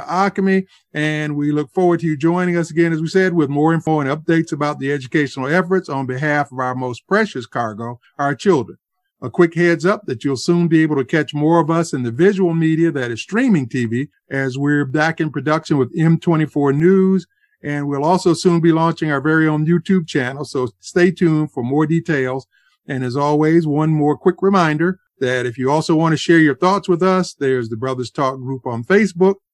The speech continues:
And if you want information about our twelve-point relaunching Black Wall Street Nationwide plan or Black businesses, you can also email us, the Brothers Talk at gmail dot com.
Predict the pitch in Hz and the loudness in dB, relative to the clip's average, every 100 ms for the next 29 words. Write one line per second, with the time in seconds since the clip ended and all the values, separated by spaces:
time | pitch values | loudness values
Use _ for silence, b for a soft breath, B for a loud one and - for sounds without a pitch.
0 | - 151 127 135 139 147 160 - 151 160 | -2 0 0 -2 0 0 -2 -2 -2 -2
1 | 160 143 120 143 147 - 131 113 170 170 | -2 -4 -2 0 0 -2 -6 -4 -2 -2
2 | 170 165 165 - _ 143 156 160 156 - | -2 -2 -4 -6 _ 2 4 4 2 0
3 | 147 143 147 143 147 143 139 156 143 151 | -2 0 0 0 0 0 -2 -4 -2 -2
4 | 147 147 147 147 - 165 175 170 123 123 | -2 -2 0 0 -2 -2 -2 -2 -4 -2
5 | 127 120 151 175 160 175 165 135 123 120 | -2 -2 -2 -2 0 0 0 -2 -4 -4
6 | 131 190 170 208 190 170 165 165 - _ | -4 -4 0 2 4 2 2 0 -4 _
7 | _ _ - 120 147 139 - 147 143 135 | _ _ -6 -2 -2 -2 0 0 2 -2
8 | 120 120 147 139 135 127 127 127 135 104 | -4 -2 0 0 0 -2 -2 -4 -6 -8
9 | - | -8